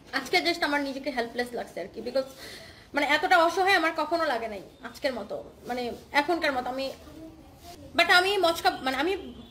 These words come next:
মচকাবো, but আমি ভাঙবো না। আমি এখান থেকে ঠিক ঘুরে দাঁড়াবো। অবশ্যই স্টাফ বদলাবো, অবশ্যই আমি এখান থেকে ঘুরে দাঁড়াবো। আমার এই সিচুয়েশন আমার থাকবে না।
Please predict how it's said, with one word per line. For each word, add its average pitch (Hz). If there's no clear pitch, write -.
মচকাবো, 370
but 302
আমি 302
ভাঙবো 294
না। 185
আমি 320
এখান 370
থেকে 415
ঠিক 392
ঘুরে 320
দাঁড়াবো। 202
অবশ্যই 427
স্টাফ 349
বদলাবো, 285
অবশ্যই 311
আমি 320
এখান 302
থেকে 302
ঘুরে 269
দাঁড়াবো। 190
আমার 254
এই 320
সিচুয়েশন 349
আমার 320
থাকবে 277
না। 262